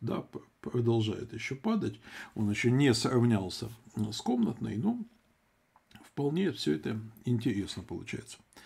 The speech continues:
Вот на этом доклад, как говорится, закончил. Подписывайтесь на Telegram-канал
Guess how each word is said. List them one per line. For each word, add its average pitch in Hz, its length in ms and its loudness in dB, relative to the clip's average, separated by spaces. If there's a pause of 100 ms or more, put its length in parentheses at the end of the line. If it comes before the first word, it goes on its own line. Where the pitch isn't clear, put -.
(420)
Вот 220 280 0 (220)
на 127 240 2
этом 110 560 -2
доклад, 123 460 2
как 110 160 0
говорится, 117 360 -2
закончил. 214 640 0 (880)
Подписывайтесь - 840 0 (200)
на 98 600 2 (800)
Telegram-канал 113 1200 2